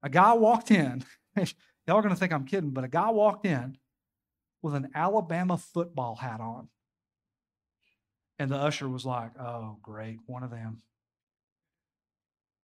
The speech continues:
<sighs> Alabama football fans are the worst. We got any Alabama fans in here? We're glad you're here. We're glad you're here. Amen, Rev Church?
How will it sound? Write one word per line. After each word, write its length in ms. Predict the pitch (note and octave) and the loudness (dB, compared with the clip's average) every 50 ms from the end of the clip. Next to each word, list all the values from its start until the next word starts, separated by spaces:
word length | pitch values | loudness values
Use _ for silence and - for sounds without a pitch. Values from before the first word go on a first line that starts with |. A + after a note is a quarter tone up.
| _ _ _ _ _ _ _ _ _ _ _ _ _ _ _ _ _ _ _ _ _ _ _ _ _ _ | _ _ _ _ _ _ _ _ _ _ _ _ _ _ _ _ _ _ _ _ _ _ _ _ _ _
<sighs> 60 | - - - - - - - - - _ - | -8 -6 -6 -4 -6 -8 -10 -12 -16 _ -14
Alabama 420 | A#2+ A#2+ A2+ A#2 A2+ A#2 A#2 A2+ | -14 -12 -12 -12 -12 -12 -12 -12
football 380 | A2+ - B2+ A2+ - - A2+ A2 | -12 -12 -14 -14 -12 -14 -16 -16
fans 360 | - - A2 G#2+ G#2 - - - _ | -14 -14 -14 -14 -14 -16 -20 -20 _
are 100 | - G#2+ | -20 -18
the 180 | G#2 G#2+ G#2 G#2+ A2 A2 | -16 -16 -18 -16 -18 -18
worst. 680 | G#2+ G#2+ A2+ - - - - - - - - - _ - _ _ _ _ _ _ _ _ _ _ _ _ _ _ _ _ _ _ _ _ _ _ _ | -16 -16 -16 -16 -18 -18 -20 -18 -16 -16 -16 -16 _ -20 _ _ _ _ _ _ _ _ _ _ _ _ _ _ _ _ _ _ _ _ _ _ _
We 80 | - D3 | -4 -2
got 120 | D3+ D3+ | 0 2
any 180 | D3+ D3+ D3+ D3 | 2 2 2 2
Alabama 400 | D3+ D3+ C#3+ C#3+ D3 D#3 D#3 D3 | 2 2 2 0 0 -2 -2 -4
fans 260 | - E3 D#3 D#3 D3+ | -4 -4 -4 -4 -4
in 120 | D#3 D#3 | -4 -4
here? 300 | D3 D#3+ D#3+ D#3+ D#3+ D#3 - _ _ _ _ _ _ _ _ _ _ _ _ _ _ _ | -4 -4 -4 -4 -6 -8 -12 _ _ _ _ _ _ _ _ _ _ _ _ _ _ _
We're 120 | D3+ F#3 | -8 -6
glad 400 | F3 C#3 C3+ C3+ C#3 C#3+ C#3+ C3 | -4 -4 -2 0 0 0 -2 -2
you're 160 | C3+ C#3+ C#3+ | -4 -4 -4
here. 300 | C3+ C3+ A#2+ A2 G#2+ - - _ _ _ _ _ _ _ _ _ _ _ _ _ _ _ _ _ _ | -4 -4 -4 -6 -6 -10 -14 _ _ _ _ _ _ _ _ _ _ _ _ _ _ _ _ _ _
We're 100 | E3 E3 | -8 -6
glad 380 | C#3+ C3+ C3+ C#3 C#3+ C#3+ C3+ C#3 | -4 0 0 2 2 0 -2 -2
you're 120 | C#3+ C#3 | -4 -4
here. 360 | B2+ C3 B2+ A#2 A2+ A2 A2+ - _ _ _ _ _ _ _ _ _ _ _ _ _ _ _ _ _ _ _ _ _ _ _ _ _ _ _ _ - | -4 -4 -4 -6 -6 -8 -10 -14 _ _ _ _ _ _ _ _ _ _ _ _ _ _ _ _ _ _ _ _ _ _ _ _ _ _ _ _ 8
Amen, 300 | G3 G#3 G#3 G#3+ A3+ A3+ | 8 10 12 12 12 12
Rev 220 | A3+ A#3 - A#3 | 10 10 8 8
Church? 480 | - B3+ C4 C4+ C4+ C4+ C4+ - - | 8 10 10 10 8 6 2 -6 -10